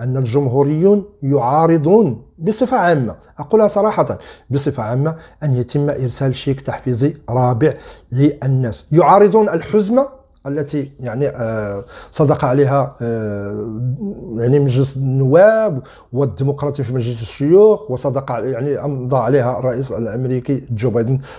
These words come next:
وهي حزمة، يعني، الحد من التضخم. فكذلك ي-، يعارضون أن يكون هناك شيك تحفيزي،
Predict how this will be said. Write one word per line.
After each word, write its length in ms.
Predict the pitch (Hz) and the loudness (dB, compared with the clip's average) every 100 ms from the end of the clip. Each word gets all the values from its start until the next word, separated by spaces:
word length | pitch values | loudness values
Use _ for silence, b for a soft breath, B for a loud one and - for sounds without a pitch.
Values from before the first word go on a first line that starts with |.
| B | B
وهي 160 | 135 139 | 0 2
حزمة، 340 | 143 120 135 - 131 | 0 0 -2 -4 -8
يعني، 420 | 104 123 131 - B B 127 | -4 -2 -2 -4 B B -6
الحد 340 | 117 131 127 | -2 -2 0
من 100 | 123 | -2
التضخم. 640 | 120 139 165 170 220 220 - B B B | -2 2 2 2 2 0 -2 B B B
فكذلك 1400 | - 180 - - _ _ _ - 196 240 214 196 220 - _ _ _ _ _ _ | 2 2 2 -12 _ _ _ 0 4 6 6 4 -2 -8 _ _ _ _ _ _
ي-، 260 | 160 202 185 - | -2 2 2 2
يعارضون 720 | 202 175 196 160 127 151 214 - b b | 4 6 6 4 2 0 -2 -8 b b
أن 80 | 240 | -2
يكون 320 | 185 - 175 | -2 -2 -4
هناك 580 | 185 143 135 151 147 165 127 | -6 -6 -2 -2 0 -2 -4
شيك 240 | - 139 160 160 B B - | -6 -2 -2 -4 B B -8
تحفيزي، 580 | 131 147 135 135 165 | -4 0 2 2 0